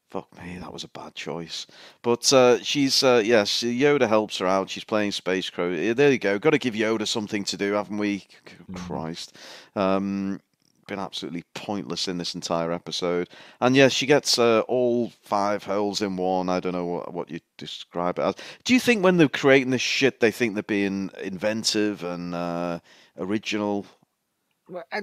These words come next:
Speaker 2: I
Speaker 1: Is it
Speaker 2: think th-, I think they are being inventive. The special effects and, and the stuff that they come up with to do with the show is, is very inventive, but unfortunately, it's hanged on a really terrible screenplay.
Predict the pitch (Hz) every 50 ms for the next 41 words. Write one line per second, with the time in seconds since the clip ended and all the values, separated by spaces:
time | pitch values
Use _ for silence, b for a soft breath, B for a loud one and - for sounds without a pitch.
0 | 254 - 156 170 359 359 - 233 208 175 - - 127 - - 180 180 - - 208
1 | 202 156 139 143 160 175 190 196 190 - - - 120 110 104 95 92 87 82 98
2 | 95 95 92 85 - 107 92 80 - 107 101 - - 190 180 175 185 135 120 -
3 | - 127 110 - - - - 98 92 92 95 - - 98 98 95 92 92 95 -
4 | - 110 98 - - - - - 92 92 - - 101 98 101 101 - - 92 90
5 | 85 - _ - - 101 87 - 101 95 90 90 95 87 - - 92 85 - -
6 | 110 98 90 82 85 95 - - - 170 165 - - - 208 214 170 131 107 101
7 | - 156 175 160 - 131 107 - - 151 135 117 - _ b b b b b b
8 | - 147 135 - 180 180 165 - 147 131 120 - - 143 147 151 147 131 - 135
9 | 127 123 120 127 139 131 123 117 - - - 143 135 131 123 110 - 127 123 117
10 | 110 - - - - 151 160 180 175 - - 92 85 82 90